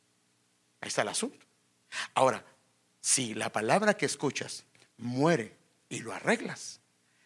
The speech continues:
comienza a surgir una verdad de Dios y de la abundancia que hay adentro comienza a fluir.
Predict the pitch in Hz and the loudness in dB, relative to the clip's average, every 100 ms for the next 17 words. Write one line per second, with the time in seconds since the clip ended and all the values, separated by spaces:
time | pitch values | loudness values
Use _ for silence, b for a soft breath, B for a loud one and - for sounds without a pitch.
0 | _ _ 113 107 127 143 143 143 123 107 | _ _ -10 -4 -2 0 -2 -4 -6 -8
1 | 175 175 180 _ _ _ - 127 147 139 | -8 -8 -10 _ _ _ -8 -2 -2 -2
2 | 113 110 139 147 143 226 - - _ _ | -4 -4 -2 -2 -4 -4 -6 -12 _ _
3 | _ - 139 123 - b b b - 127 | _ -2 0 0 -4 b b b -8 -4
4 | 113 107 110 107 104 160 160 - 113 117 | -4 -6 -8 -8 -4 -2 -2 -6 -8 -4
5 | 117 147 143 214 254 - - 113 123 113 | -4 -4 -4 -6 -8 -12 -14 -10 -8 -6
6 | 123 - 123 113 | -6 -6 -12 -14